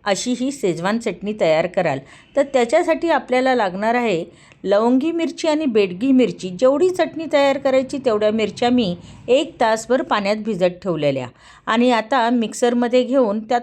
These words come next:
थोडंसं पाणी घालून त्याची स्मूथ अशी पेस्ट तयार करून घेतलेली आहे. अतिशय स्मूथ अशी पेस्ट तयार करून घेतल्यानंतर एका पॅनमध्ये मी तेल घेतलेलं आहे. आता शेजवान चटणी म्हटली की तिला तेल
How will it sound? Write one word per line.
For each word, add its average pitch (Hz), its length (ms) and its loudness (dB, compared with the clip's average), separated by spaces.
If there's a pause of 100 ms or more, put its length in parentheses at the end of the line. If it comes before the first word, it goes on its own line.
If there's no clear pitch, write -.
(120)
थोडंसं 339 480 0
पाणी 226 340 -2
घालून 240 360 -2 (360)
त्याची 277 300 2
स्मूथ 302 460 2
अशी 208 320 0 (140)
पेस्ट 214 280 2 (120)
तयार 185 280 4
करून 190 340 -2
घेतलेली 175 500 -2
आहे. 143 260 -2 (420)
अतिशय 240 600 0
स्मूथ 233 380 0
अशी 214 260 -2
पेस्ट 214 300 -2 (100)
तयार 175 280 2
करून 196 380 -2
घेतल्यानंतर 208 760 0 (360)
एका 269 320 0
पॅनमध्ये 277 600 0
मी 302 140 -4 (140)
तेल 208 240 2
घेतलेलं 180 500 -2
आहे. 156 260 -2 (360)
आता 262 280 0 (100)
शेजवान 202 480 0
चटणी 262 360 0
म्हटली 269 440 2
की 220 140 -6 (100)
तिला 220 220 0
तेल 214 340 2